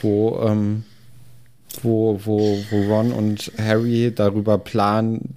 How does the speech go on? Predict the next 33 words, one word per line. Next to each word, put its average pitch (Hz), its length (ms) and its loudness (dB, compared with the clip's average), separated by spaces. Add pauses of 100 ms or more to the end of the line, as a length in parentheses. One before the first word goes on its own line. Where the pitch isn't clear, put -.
wie 107 140 2
der 107 240 2
Ausflug 113 380 -2
nach 101 180 2
Hogsmeade 101 540 0
aussieht 104 580 0 (480)
und, 98 240 2
äh, 98 220 2
was 104 160 0
sie 113 80 -2
dann 104 160 2
zusammen 104 400 0
machen 107 320 -2
wollen 107 320 0
und 95 160 -4
dass 101 160 -2
sich 104 240 -2 (260)
Harry 107 300 0
mit 107 180 -2
der 107 100 0
Karte 104 340 -2
des 101 240 -2
Rumtreibers 101 640 0
halt 92 260 0 (320)
durch 131 200 0
den 143 120 0
Geheimgang 107 800 0 (440)
wieder 156 280 0
mal 139 140 -2
in 120 180 -2
Lebensgefahr 160 540 -2
begeben 87 360 0
möchte 92 480 0